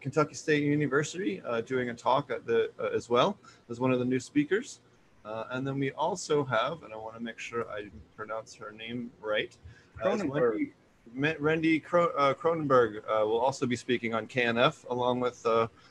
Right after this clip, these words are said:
Speaker 1: Chris Trump. So they'll kinda do different topics on, on K N F. It's gonna be really awesome. So if you're looking for more information on K N F, uh, and, and aquaponics and what is and is not okay, and then from p-, two people that are,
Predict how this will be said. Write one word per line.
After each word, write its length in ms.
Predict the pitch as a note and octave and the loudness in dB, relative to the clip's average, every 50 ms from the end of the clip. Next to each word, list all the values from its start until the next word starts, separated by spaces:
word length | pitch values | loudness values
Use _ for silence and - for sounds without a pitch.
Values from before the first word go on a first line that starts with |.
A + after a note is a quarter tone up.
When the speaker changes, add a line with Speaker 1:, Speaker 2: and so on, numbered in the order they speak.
| - _ _ | -20 _ _
Speaker 1:
Chris 240 | - D#3+ D#3 C#3+ - | 2 4 4 4 4
Trump. 300 | - - D#3+ C3 - - | 4 6 6 6 4 2
So 100 | - - | 0 4
they'll 140 | B2+ B2+ B2 | 4 4 4
kinda 220 | - C3+ B2+ B2 | 4 2 0 2
do 180 | A#2 B2 B2+ A2+ | 2 2 2 2
different 320 | A#2+ B2 - - A#2 G2+ | 2 0 0 -2 -4 0
topics 480 | - C3 B2 A#2 - A#2+ A2+ - - - | 2 2 2 2 2 -2 -4 -4 -4 -4
on, 160 | A2+ A2 - | -4 -4 -4
on 160 | A2+ A#2 A2 | -4 -4 -4
K 160 | A2 - A#2+ A#2 | -4 -4 -2 -2
N 140 | A2+ A2+ | -2 0
F. 200 | A#2 A#2+ B2 - | -2 -2 -2 -4
It's 120 | - - - | -8 -16 -12
gonna 160 | - A#2 A2+ | -10 -8 -6
be 140 | G#2+ A2 A#2+ | -4 -4 -2
really 420 | C3 C#3 D3 D3+ D3 B2+ B2+ A#2+ | 0 2 4 6 6 8 8 8
awesome. 380 | A2+ A2+ G#2+ G#2 - - G#2+ G#2 | 8 6 6 4 0 -6 -16 -16
So 160 | - - - | -18 -16 -16
if 100 | A#2 - - | -12 -6 -2
you're 80 | A#2 | -2
looking 280 | B2 C3 B2+ - B2+ A#2+ | 0 0 -2 -4 -6 -10
for 160 | A#2 - A#2+ | -8 -6 -4
more 160 | A#2 B2 B2 | -2 -2 -2
information 480 | A#2 A2+ - C3 B2 A#2+ A#2 - - A#2+ | -2 -4 -6 -8 -8 -8 -8 -10 -10 -14
on 100 | A2+ A2 | -14 -14
K 160 | - - A#2 | -10 -8 -6
N 140 | A#2 A#2 A#2 | -6 -4 -2
F, 180 | A#2 A#2 A#2 - _ _ - - - - - _ _ - | -4 -4 -6 -8 _ _ -20 -20 -20 -20 -20 _ _ -8
uh, 100 | A2 G#2 | -6 -4
and, 200 | G#2+ A2 A2 - | -4 -4 -4 -4
and 180 | A2 A2 G#2+ G#2+ | -4 -4 -2 0
aquaponics 680 | A2+ A#2 - - - - B2+ B2+ A#2+ B2 A#2+ - - | -2 -2 -2 -4 -4 0 0 2 2 0 -2 -4 -8
and 80 | A2+ G#2+ | -6 -4
what 160 | A2 A2 A#2 | -4 -2 0
is 160 | A#2 A#2 A#2 | 0 -2 -2
and 100 | A#2 A2+ | -4 -6
is 140 | A2+ A2 - | -6 -6 -4
not 180 | A#2+ A#2 A2 G#2+ | -2 -2 -2 -2
okay, 340 | G#2+ - - D#3 D3+ D3+ | -2 0 2 4 4 4
and 120 | D3 C#3 C3 | 4 4 2
then 140 | B2+ A#2+ A#2 | -2 -2 -2
from 180 | - C3+ A#2+ | -2 -2 -4
p-, 140 | - - B2 | -4 -6 -8
two 160 | - - D3+ | -4 -4 -2
people 280 | C#3 C3+ B2+ A#2+ B2+ B2+ | 0 0 0 0 0 2
that 120 | B2+ A#2+ A#2 | 2 2 2
are, 160 | A#2 A#2 | 2 0